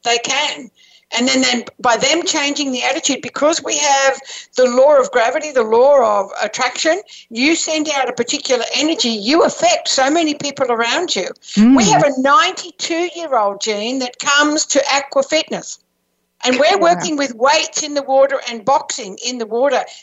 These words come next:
Speaker 1: This ninety-two-year-old comes four times a week to Aqua Fitness.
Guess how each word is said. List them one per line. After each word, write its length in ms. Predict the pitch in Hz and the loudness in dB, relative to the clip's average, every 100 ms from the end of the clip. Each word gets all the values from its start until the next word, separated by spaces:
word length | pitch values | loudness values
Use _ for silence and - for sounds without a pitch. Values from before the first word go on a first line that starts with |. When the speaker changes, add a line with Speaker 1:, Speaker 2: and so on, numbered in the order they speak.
| - | -8
Speaker 1:
This 200 | 285 - | -6 -4
ninety-two-year-old 1300 | 247 277 302 339 339 - 359 370 302 277 240 226 | 0 2 2 0 -8 -4 0 0 0 2 2 2
comes 280 | 285 254 247 | -2 -6 -8
four 300 | - 311 359 | 0 4 4
times 400 | 359 359 330 320 | 2 -2 0 0
a 80 | 302 | -2
week 400 | 294 285 226 - - - _ | 2 0 0 -8 -16 -20 _
to 240 | 285 277 - - | 0 0 -2 -4
Aqua 340 | 269 - 285 | -4 -4 -10
Fitness. 500 | - 302 - 196 180 | -6 -8 -6 -12 -12